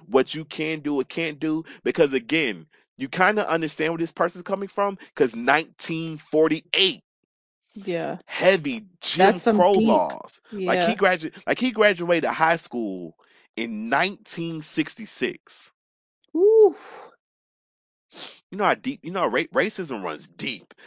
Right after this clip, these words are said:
Speaker 1: Like, he graduated high school in nineteen sixty-six. He attended North Carolina Central University.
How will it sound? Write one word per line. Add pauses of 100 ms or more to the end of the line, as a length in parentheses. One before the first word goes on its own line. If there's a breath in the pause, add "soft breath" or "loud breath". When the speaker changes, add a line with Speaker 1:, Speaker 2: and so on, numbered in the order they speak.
Speaker 1:
Like,
he
graduated
high
school (240 soft breath)
in
nineteen
sixty-six. (220 loud breath)
He
attended
North
Carolina
Central
University.